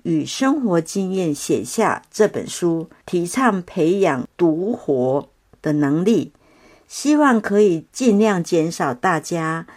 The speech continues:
对于独自生活的负面想法，发现心灵处于孤独状态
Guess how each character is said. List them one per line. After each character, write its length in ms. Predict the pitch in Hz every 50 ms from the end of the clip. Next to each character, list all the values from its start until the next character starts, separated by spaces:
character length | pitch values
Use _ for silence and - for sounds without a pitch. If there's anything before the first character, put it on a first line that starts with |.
| - - - _ _
对 240 | - 214 214 185 160
于 160 | 151 147 160 156 - -
独 200 | 165 156 160 190
自 400 | - - - 277 254 208 180 156
生 400 | 151 - - - 302 311 349 330
活 280 | - - 190 175 151
的 160 | - - 160 165
负 240 | - - 233 208
面 260 | 175 180 190 180 160 151
想 340 | - - 147 120 117 147
法， 320 | 160 - - 156 - - - _ _ _ _ -
发 200 | - 185 185 185
现 280 | - - 208 185 180
心 380 | 170 - - - 202 190 190 190
灵 240 | 170 151 147 156 151
处 300 | - - 160 143 139 143
于 180 | 151 160 156 - _ _
孤 240 | - 220 240 233 226
独 280 | 233 - 175 151 151
状 380 | 151 - - 226 185 160 156 160
态 300 | 160 190 190 151 143